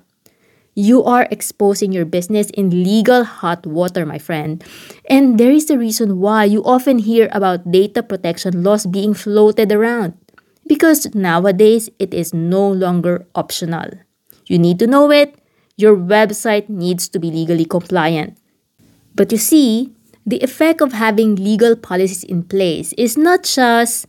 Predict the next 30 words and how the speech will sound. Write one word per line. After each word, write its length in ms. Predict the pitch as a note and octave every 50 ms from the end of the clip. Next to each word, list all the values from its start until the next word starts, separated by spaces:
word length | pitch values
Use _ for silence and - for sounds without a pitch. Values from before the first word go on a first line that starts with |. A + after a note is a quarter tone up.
| _ _ _ _ -
the 100 | G#3 G#3+
fact 380 | A3 - A#3+ G#3+ G#3+ G#3+ -
that 240 | G3+ G#3+ G#3 - -
you 220 | G#3+ G#3+ A#3 A#3+ A#3+ - -
can 380 | - A3 G#3+ G#3 G#3 G#3 G3+ -
actually 400 | - F#3 F3+ - - G#3 G3+ F#3+
create 340 | - F#3+ F3+ F#3 F3+ F3+
an 160 | F3+ F3 - -
email 280 | F#3+ F3+ E3+ E3 D#3
list. 440 | D#3+ E3 - - - - - - _ _ _ _ _ _ _ _ _ _ -
It 220 | B3+ B3+ - G3+
goes 300 | F#3+ C4 C4 C4+ B3+ - - _ _
on 220 | - A3 G#3+ G#3 G#3
further. 720 | - - - G3+ G3 G3 G3 G3 F#3 F3 E3 - - - - _ _ _ - - - _ _ _
When 180 | A#3+ C4 C#4 D#4+
you 80 | G#4+
have 240 | F#4+ F#4 G4 F#4+ D#4
an 180 | D4+ C#4+ - -
email 280 | B3 A#3+ A3+ A3 G#3+
list 480 | G3+ G3 G3 G3 G3 F#3+ F#3 F3+ - -
or 140 | - G#3+ G3
a 80 | G3 G3+
group 340 | F#3+ F#3+ G#3+ B3 B3 -
of 160 | - G3+ F3+ -
individuals 920 | A3 G#3 G3+ G3 G3+ F3+ F#3 F#3+ F3 E3 F3+ F3+ F3+ F3 F3 F3+ F3 -
who 180 | - A3 G3+ -
actually 520 | - F#3+ G3+ - - - B3 A3 G3+ G#3+ G3
want 340 | D#3+ D#3+ F3 F3 F3 F3 F#3
your 140 | E3+ -
offer, 460 | - E3 E3+ F3 - C4+ C#4+ D#4+ E4